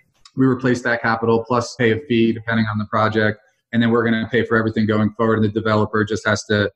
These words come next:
do their scope, which is, like I said, flexible. And sometimes it's broader and sometimes it's more narrow, but we kinda play that by project by project. But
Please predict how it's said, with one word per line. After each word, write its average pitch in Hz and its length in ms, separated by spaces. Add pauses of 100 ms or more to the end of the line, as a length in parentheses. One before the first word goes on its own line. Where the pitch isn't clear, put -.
do 120 140
their 107 120
scope, 175 380
which 147 160
is, 127 100
like 123 160
I 123 40
said, 113 320
flexible. 113 560
And 107 120
sometimes 113 460
it's 104 300
broader 110 380
and 104 120
sometimes 107 420
it's - 140
more 107 140
narrow, 120 440
but 110 200 (180)
we 117 100
kinda 113 360 (240)
play 113 220
that 107 320 (180)
by 107 260 (100)
project 113 320
by 104 120
project. 113 480
But 113 160